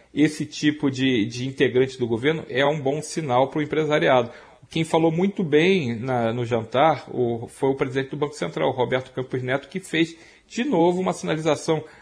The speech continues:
a favor da fis-, da, da, do ajuste fiscal, a favor do ajuste das contas, de defesa desses princípios que são muito caros pro empresariado. Então,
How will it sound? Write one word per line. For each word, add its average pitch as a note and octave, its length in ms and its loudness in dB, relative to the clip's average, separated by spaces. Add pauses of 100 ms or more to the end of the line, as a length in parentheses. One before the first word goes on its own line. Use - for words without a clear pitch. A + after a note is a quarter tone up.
a - 80 -2
favor B2 260 -2
da A#2+ 80 -4
fis-, - 280 -14
da, A#2+ 340 2
da, A2+ 240 2
do G#2+ 160 0
ajuste A2+ 280 -2
fiscal, C#3 500 2
a - 20 -6
favor A#2+ 200 -2
do A#2+ 140 2
ajuste A#2 300 0
das B2 220 -4
contas, C#3 580 0 (300)
de - 100 -10
defesa B2+ 640 2
desses A#2+ 260 -6
princípios C3+ 460 -6
que - 100 -10
são F3 160 -4
muito E3+ 240 -6
caros D#3 420 2
pro C3+ 120 -4
empresariado. B2 580 0
Então, D#3+ 280 -2